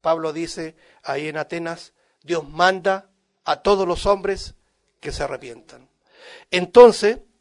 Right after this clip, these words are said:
de la misma forma el imperativo divino, "Venid". ¿Y qué ocurre cuando el Señor llama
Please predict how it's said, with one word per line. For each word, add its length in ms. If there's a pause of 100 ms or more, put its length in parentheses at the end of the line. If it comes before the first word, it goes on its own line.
(260)
de 140
la 100
misma 260
forma 340
el 60
imperativo 600
divino, 380
"Venid". 280 (960)
¿Y 140
qué 120
ocurre 380
cuando 260
el 60
Señor 320
llama 480